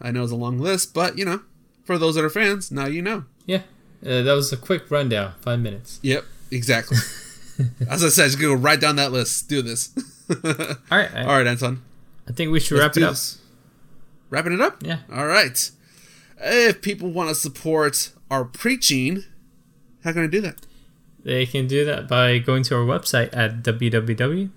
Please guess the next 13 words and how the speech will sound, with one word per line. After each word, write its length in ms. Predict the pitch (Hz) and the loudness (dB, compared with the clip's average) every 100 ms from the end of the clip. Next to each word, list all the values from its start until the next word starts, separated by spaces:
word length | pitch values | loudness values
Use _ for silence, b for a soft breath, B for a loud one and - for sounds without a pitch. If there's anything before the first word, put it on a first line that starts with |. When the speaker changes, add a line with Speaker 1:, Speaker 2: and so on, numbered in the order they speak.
| - | -6
Speaker 2:
dot 240 | 117 120 | -2 -2
the 80 | 120 | -2
two 240 | 117 131 123 | -2 0 2
O 20 | |
C 240 | 123 131 | 2 0
dot 240 | 123 113 117 | 0 0 0
com 320 | 139 160 196 - - - | 0 0 -2 -10 -20 -12
and 720 | 143 147 160 165 165 165 165 | -6 -4 -2 -2 -2 -4 -4
probably 320 | 190 196 190 - - | -4 -4 -4 -6 -8
purchase 440 | - 180 175 165 | -4 -2 -2 -2
some 300 | - - 160 | -2 -2 -2
stickers 760 | 139 - 175 170 170 165 160 127 | -4 -4 -4 -4 -2 0 0 0
or 540 | 135 131 131 127 123 | 0 2 2 0 -2